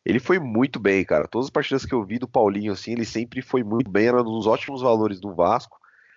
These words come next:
E o Leverkusen não perdeu tempo, né? Já levou embora e ele tem tudo pra fazer uma belíssima temporada. Eu tô muito ansioso pra ver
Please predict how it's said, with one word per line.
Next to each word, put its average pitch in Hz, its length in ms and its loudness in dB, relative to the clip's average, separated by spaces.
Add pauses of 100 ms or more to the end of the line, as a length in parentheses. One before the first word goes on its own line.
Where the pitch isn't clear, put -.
(160)
E 90 160 -2
o 98 80 0
Leverkusen 104 560 0
não 123 60 -10
perdeu 123 240 2
tempo, 87 340 -2
né? 80 100 -2
Já 85 100 2
levou 87 300 2
embora 95 480 4
e 107 100 4
ele 104 140 2
tem 110 220 -6
tudo 113 200 -6
pra 117 140 -4
fazer 104 220 -2
uma 117 360 -6
belíssima 117 760 0
temporada. 110 560 0
Eu 113 40 -2
tô 110 120 -8
muito 101 120 -6
ansioso 113 300 -4
pra 104 220 4
ver 98 260 4